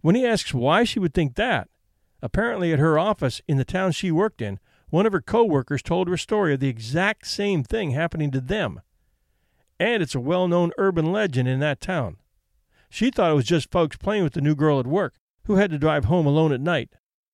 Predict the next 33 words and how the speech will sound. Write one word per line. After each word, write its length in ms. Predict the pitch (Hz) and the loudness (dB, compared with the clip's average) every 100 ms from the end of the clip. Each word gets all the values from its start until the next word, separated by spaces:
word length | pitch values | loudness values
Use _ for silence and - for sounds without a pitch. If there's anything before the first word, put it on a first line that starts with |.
| _ _ _ _ _ - | _ _ _ _ _ 0
Anyways, 520 | 233 202 127 113 113 | 2 4 4 2 0
my 120 | 135 | -2
teacher 340 | - 208 220 | 0 -2 2
assured 360 | 202 - 214 196 | 2 2 0 2
her 80 | 135 | 2
that 100 | 131 | 2
he 80 | 135 | 2
was 180 | 127 | 0
not 360 | 120 139 185 220 | 0 0 0 0
lying, 400 | 175 165 113 90 _ _ | 0 0 -4 -10 _ _
and 100 | 123 | -8
she 160 | - - - | -8 -6 0
evidently 400 | 190 202 196 185 | 0 0 0 2
believes 500 | 151 156 220 180 131 | 2 2 0 -2 -2
him 80 | |
and 160 | 135 143 | -2 -2
can 160 | 139 117 | -4 0
vouch 300 | 156 190 - | 0 0 -2
for 140 | 120 | -2
her 140 | 151 | -2
side 220 | 160 170 156 | 0 0 -2
of 80 | |
the 60 | 117 | -2
story 480 | - 214 160 110 101 _ _ | -4 -2 0 -2 -6 _ _
because 260 | - - 127 | -12 -4 -4
she 220 | - 220 | -2 -2
showed 320 | 214 202 185 | 0 2 2
up 100 | 151 | 0
to 80 | 143 | 0
one 140 | 143 147 | -2 0
of 80 | |
our 100 | 135 | 0
fundraisers 640 | 123 220 185 113 92 110 | -2 -4 -2 -2 -4 -8